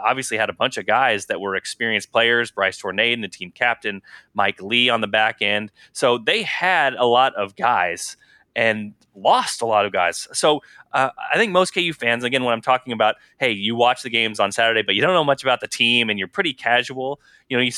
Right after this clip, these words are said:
you see three wins last year, you think, "Okay, well, uh, you know, I know ten game schedule this year, but hey,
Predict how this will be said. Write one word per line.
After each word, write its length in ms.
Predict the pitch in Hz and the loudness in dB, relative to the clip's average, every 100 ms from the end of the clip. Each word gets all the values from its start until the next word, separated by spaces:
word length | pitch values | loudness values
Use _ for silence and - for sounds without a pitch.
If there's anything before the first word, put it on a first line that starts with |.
| - | -6
you 100 | 139 | -6
see 220 | - 135 | -4 -8
three 220 | - 135 | -6 -4
wins 240 | 156 143 139 | 0 0 2
last 280 | 165 285 | 2 0
year, 100 | 135 | -4
you 60 | 131 | -4
think, 200 | 127 139 | -4 -6
"Okay, 320 | 170 123 143 | -4 -2 -2
well, 340 | 123 113 165 - _ _ | 2 2 2 -2 _ _
uh, 240 | - 92 95 - | -4 -2 -4 -6
you 100 | 95 | -8
know, 80 | 92 | -6
I 100 | 90 | -4
know 200 | 98 90 | -4 -4
ten 220 | 110 98 | -6 -6
game 160 | 90 | -6
schedule 280 | - 101 101 | -4 -4 -2
this 160 | 151 - | -2 -2
year, 100 | 123 | -2
but 180 | 120 151 | -2 -2
hey, 260 | 214 113 | -4 -6